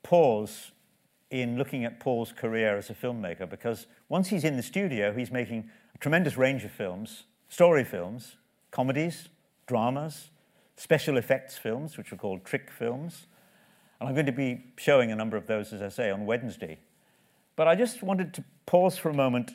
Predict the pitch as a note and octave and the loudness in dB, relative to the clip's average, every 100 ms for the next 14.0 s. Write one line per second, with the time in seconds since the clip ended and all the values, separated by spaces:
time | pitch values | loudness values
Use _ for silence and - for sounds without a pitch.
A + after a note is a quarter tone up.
0 | - B2+ C3+ A#2+ B2 C#3 A2 A2+ - - | -6 0 0 2 2 2 0 -8 -12 -18
1 | - C#3 C3 C3+ B2+ - _ _ _ _ | -8 -6 -4 -4 -8 -12 _ _ _ _
2 | - - _ _ _ _ _ _ _ _ | -20 -20 _ _ _ _ _ _ _ _
3 | _ C#3+ D3+ E3+ F#3+ F#3+ - - _ _ | _ -4 0 4 4 2 -14 -16 _ _
4 | - B2+ B2 B2 B2 - - _ D#3+ D#3 | 0 2 2 0 -4 -8 -18 _ 2 2
5 | - - _ _ C#3 C#3 B2+ - B2+ A#2+ | 0 -16 _ _ -4 -4 -4 -2 0 0
6 | A#2 C3 C3+ D3+ - - _ A2+ G#2+ G2+ | -4 0 0 -2 -10 -20 _ -4 -4 -2
7 | A2+ - C#3+ D3+ A#2 A2+ - G#2 - - | -4 -2 -4 -4 -6 -10 -12 -14 -14 -20
8 | _ _ A2 A#2 B2+ A#2 A2+ A#2 A#2+ A2 | _ _ -8 -6 -4 -2 -4 -4 -4 -4
9 | A2+ A2 G#2 - F#2 A2 G#2+ D2+ E2 _ | -4 -6 -6 -10 -6 -2 -2 -4 -12 _
10 | _ _ _ _ _ _ _ _ D#3 F#3+ | _ _ _ _ _ _ _ _ -8 -4
11 | G3 - - _ _ - - G3+ G#3 C#3 | -4 -6 -14 _ _ -2 4 4 6 2
12 | C3+ F#3+ C#3+ G2+ - A#2+ B2 B2+ B2 A#2+ | 2 0 0 -6 -6 -8 -6 -4 -4 -2
13 | C3+ D#3+ D#3+ C#3+ D3+ C#3+ A2 - - | 0 2 2 0 -2 -4 -4 -8 -16